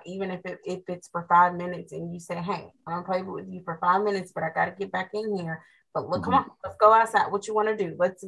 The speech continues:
Speaker 1: like, let's do it together." Um, 'cause I think that that's the thing with the relationship and the attention piece is that the kids, they want our attention as parents. And I know sometimes we get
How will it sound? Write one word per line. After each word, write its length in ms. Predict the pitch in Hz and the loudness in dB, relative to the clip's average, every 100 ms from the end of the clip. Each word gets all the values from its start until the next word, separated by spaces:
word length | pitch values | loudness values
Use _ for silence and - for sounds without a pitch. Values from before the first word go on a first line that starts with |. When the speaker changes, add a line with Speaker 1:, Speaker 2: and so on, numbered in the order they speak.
| 170 | -2
Speaker 1:
like, 180 | 175 175 | 0 0
let's 280 | 180 190 190 | 0 -2 0
do 180 | 185 202 | 2 2
it 120 | - | 2
together." 720 | 196 175 170 170 196 220 247 - _ - | -4 -2 -2 0 0 0 -2 -10 _ 2
Um, 300 | 202 190 185 - | 4 2 -2 0
'cause 100 | 202 | 4
I 140 | 185 185 | 4 4
think 240 | 214 226 - | 2 2 0
that 200 | 185 - | -4 -2
that's 320 | 180 - - - | -2 -2 -4 -10
the 140 | 185 | -10
thing 400 | - 180 180 175 | -6 -6 -4 -4
with 180 | 175 - | -6 -4
the 100 | 170 | -2
relationship 680 | 170 165 170 175 170 170 165 | 0 0 -4 -8 -10 -8 -6
and 120 | 165 | -6
the 120 | 165 | -8
attention 480 | 160 190 175 - 170 | -8 -10 -10 -10 -12
piece 340 | - 160 - | -12 -16 -12
is 160 | - 170 | -12 -6
that 300 | 160 160 160 _ _ - | -4 -4 -6 _ _ -12
the 60 | 170 | -6
kids, 560 | - 185 185 185 - _ _ _ - | -2 0 -2 -6 -16 _ _ _ -2
they 220 | 175 196 | 4 4
want 400 | 185 175 175 214 - | 4 4 6 6 6
our 260 | 170 165 - | 6 6 0
attention 420 | - 170 - 165 | -10 -12 -10 -10
as 180 | 165 - | -10 -10
parents. 420 | 175 170 170 170 | -10 -8 -8 -4
And 80 | 170 | -2
I 140 | 175 | -2
know 220 | 190 190 | 0 0
sometimes 520 | 196 196 190 175 175 175 | -2 -6 -4 -4 -4 -8
we 80 | 170 | -10
get 220 | 175 - | -10 -10